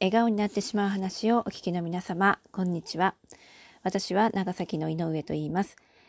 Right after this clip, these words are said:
今日はコロナ渦の中でのゴールデンウィークの楽しみ方ということをテーマにお話ししたいと思います。ゴールデンウィーク中に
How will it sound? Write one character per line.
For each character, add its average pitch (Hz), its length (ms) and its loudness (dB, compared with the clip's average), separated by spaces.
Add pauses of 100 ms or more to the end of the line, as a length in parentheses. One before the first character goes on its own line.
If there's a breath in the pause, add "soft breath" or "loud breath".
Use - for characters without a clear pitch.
(180 soft breath)
今 247 160 6
日 - 0 -
は 208 200 2 (180)
コ - 140 -2
ロ 185 100 4
ナ 185 240 2
渦 180 100 -2
の 170 140 -2
中 165 320 -4
で 160 100 -4
の 190 360 2
ゴ 180 120 0
ー 175 60 2
ル 175 80 2
デ 175 140 0
ン 165 80 -2
ウ - 20 0
ィ 170 100 2
ー 160 80 -2
ク 165 80 -2
の 156 80 -2
楽 170 220 -4
し - 160 -6
み 175 100 -4
方 - 400 -2
と - 80 -2
い 185 80 4
う - 40 -6
こ 170 100 -4
と 175 120 -2
を 165 80 0
テ 185 140 0
ー 180 60 0
マ 180 100 -2
に 220 260 4
お 175 60 -6
話 165 320 -6
し - 0 -
し - 60 -10
た 156 120 -6
い 156 60 -4
と 160 120 -6
思 156 160 -4
い 156 60 -6
ま 175 160 0
す。 - 140 -10 (920 loud breath)
ゴ 196 140 6
ー - 40 6
ル 196 60 6
デ 190 140 4
ン 185 40 2
ウ 180 40 0
ィ 180 80 2
ー 175 60 -6
ク - 60 -16
中 180 180 -4
に 196 280 2